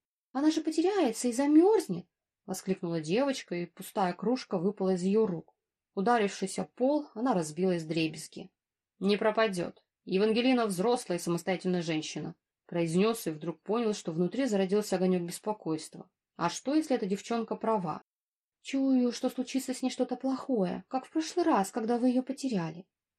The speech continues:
«Что ты несешь, бесовская твоя натура?» Разозлившись, сжал губы и сделал шаг в сторону девчонки.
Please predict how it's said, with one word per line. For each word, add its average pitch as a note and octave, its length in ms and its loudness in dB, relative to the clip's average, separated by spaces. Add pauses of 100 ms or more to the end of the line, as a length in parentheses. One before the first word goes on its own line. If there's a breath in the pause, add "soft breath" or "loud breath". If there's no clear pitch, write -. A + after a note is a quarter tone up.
(300)
«Что - 200 -2
ты G3+ 100 4
несешь, G3 680 0
бесовская F3 580 -2
твоя F3+ 260 0
натура?» F#3 520 -2 (320)
Разозлившись, G3 840 -2
сжал E3 460 -2
губы A#3 420 -2 (300)
и G#3 80 -4
сделал A3 380 0
шаг G#3 280 -4
в - 40 -20
сторону F3+ 380 -2
девчонки. E3+ 720 -6